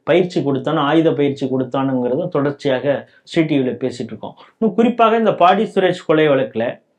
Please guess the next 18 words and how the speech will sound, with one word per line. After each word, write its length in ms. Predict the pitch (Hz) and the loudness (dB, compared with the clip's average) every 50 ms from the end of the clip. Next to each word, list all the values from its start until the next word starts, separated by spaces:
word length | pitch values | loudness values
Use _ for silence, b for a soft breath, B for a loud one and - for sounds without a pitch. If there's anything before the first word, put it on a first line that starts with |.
| _ _ _ _ _ _ _ - | _ _ _ _ _ _ _ -2
ஆ, 380 | 156 143 143 143 143 131 117 - _ _ _ _ _ _ _ | 0 2 2 2 0 -2 -4 -10 _ _ _ _ _ _ _
ஒரு 300 | 160 165 160 160 156 151 | 0 2 2 2 4 4
இரண்டு 460 | 170 202 240 240 240 226 247 240 220 | 4 4 4 4 4 4 4 6 6
வருடத்திற்கு 600 | 202 202 208 208 226 208 190 226 220 202 180 190 | 6 4 6 4 4 4 2 0 0 0 0 0
முன்னால் 360 | 190 185 190 190 196 208 202 | 0 2 2 2 2 2 0
நீங்க 220 | 190 139 175 165 | 0 0 0 0
ஸ்ரீ 240 | 156 - - 208 214 | 0 0 0 0 0
டி 240 | 202 190 202 202 190 | 0 2 2 2 2
வில 400 | 185 185 180 175 170 175 165 160 | 2 2 2 4 6 6 6 4
வந்து 320 | 160 165 160 165 170 160 | 2 0 0 0 0 0
சர்ச் 340 | - - 165 170 165 - - | 2 4 4 4 4 0 -2
பண்ணி 220 | - 151 147 143 135 | -2 -2 0 0 -2
பார்த்தீங்கன்னா 680 | 117 131 127 117 120 123 117 117 113 113 113 107 - | 0 -2 -2 -2 -2 -6 -4 -4 -2 -2 -4 -4 -4
கூட 340 | - 135 156 170 147 95 95 - _ _ _ _ _ _ _ _ _ _ _ _ _ | -4 -2 -2 -2 -4 -6 -8 -14 _ _ _ _ _ _ _ _ _ _ _ _ _
அந்த 160 | - 135 131 120 | -2 -2 -2 0
செய்திகள் 460 | 117 - 151 156 156 143 156 139 - 139 | 2 2 2 4 4 4 2 0 0 -2
சிந்தனையில 380 | 135 135 131 127 123 120 117 | -2 -2 -2 -2 -2 -4 -4
வரும். 240 | 117 113 117 120 | -4 -4 -6 -8